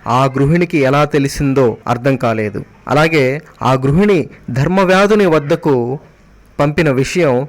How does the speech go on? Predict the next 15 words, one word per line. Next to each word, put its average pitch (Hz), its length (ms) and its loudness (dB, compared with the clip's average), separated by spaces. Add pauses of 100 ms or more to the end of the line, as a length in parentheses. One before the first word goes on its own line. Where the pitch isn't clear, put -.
(120)
ఈ 147 140 0
ధర్మవ్యాధునకు 175 800 0
ఎలా 127 300 0
తెలిసిందో 147 680 -2 (340)
అనే 139 180 0
విషయాలు 131 680 0 (260)
కౌశికునికి 120 680 -2 (200)
అర్థం 147 360 -2
కాక 120 340 -4
విస్తుపోయాడు. 107 1000 -4 (260)
అలా 175 320 2
ఆశ్చర్యంలో 185 680 0
మునిగిపోయిన 156 600 -2
కౌశిక 170 480 -4
మహర్షిని 156 680 -4